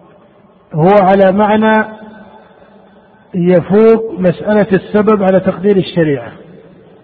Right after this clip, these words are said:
يفوق مسألة السبب على تقدير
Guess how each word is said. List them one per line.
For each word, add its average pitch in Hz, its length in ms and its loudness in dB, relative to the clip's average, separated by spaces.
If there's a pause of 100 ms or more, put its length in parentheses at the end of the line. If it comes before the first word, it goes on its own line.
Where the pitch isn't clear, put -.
(840)
يفوق 180 360 -2
مسألة 175 440 0
السبب 196 480 0
على 175 180 2
تقدير 175 520 0